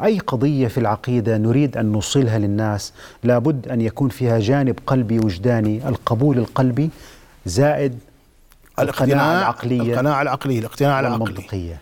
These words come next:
Speaker 2: لكن الاقتناع العقلي هو الأساس حتى
Speaker 1: نعم.
Speaker 2: يأتي بعده الاطمئنان القلبي.
Speaker 1: مم.
Speaker 2: وحتى لو كان الاقتناع العقلي بشكل مجمل،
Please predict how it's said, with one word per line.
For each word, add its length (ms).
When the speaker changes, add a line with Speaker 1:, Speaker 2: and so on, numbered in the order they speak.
Speaker 2:
لكن 240
الاقتناع 380
العقلي 520
هو 100
الأساس 640
حتى 400
Speaker 1:
نعم. 200
Speaker 2:
يأتي 300
بعده 600
الاطمئنان 580
القلبي. 420
Speaker 1:
مم. 200
Speaker 2:
وحتى 360
لو 120
كان 220
الاقتناع 440
العقلي 400
بشكل 340
مجمل، 440